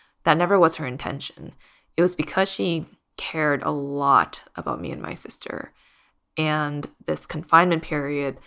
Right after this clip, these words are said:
wasn't for her to just press her customs onto me, which is honestly how I initially viewed it. She was taking time off work to make sure that I could heal properly,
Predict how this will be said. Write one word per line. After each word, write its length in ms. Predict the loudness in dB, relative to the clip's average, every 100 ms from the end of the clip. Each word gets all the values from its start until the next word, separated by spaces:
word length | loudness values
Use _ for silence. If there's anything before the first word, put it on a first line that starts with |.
| _ _ _
wasn't 480 | -2 2 4 2 -2
for 160 | -4 -4
her 240 | 0 0
to 100 | -2
just 340 | -4 -6 -6 -12
press 400 | -2 -2 -2 -10
her 100 | -8
customs 520 | -4 -4 -4 -8 -2
onto 320 | -2 -2 -10
me, 300 | -10 -10 -10
which 360 | -6 -6 -6 -14 _ _ -10
is 160 | -8 -4
honestly 460 | -6 -6 -4 -4
how 260 | 2 6 8
I 80 | 6
initially 460 | 2 -2 -4 -4
viewed 260 | -4 -4 -4
it. 260 | -6 -6 -16 -20 -20 _ _
She 200 | 0 4
was 140 | 4
taking 260 | 4 -4 -4
time 240 | -2 6
off 200 | 6 6
work 220 | 2 0 0
to 80 | -6
make 120 | -6
sure 220 | -2 -2
that 100 | -2
I 60 | -4
could 140 | -8
heal 280 | -8 -6 -6
properly, 720 | 0 0 2 -2 -6 -14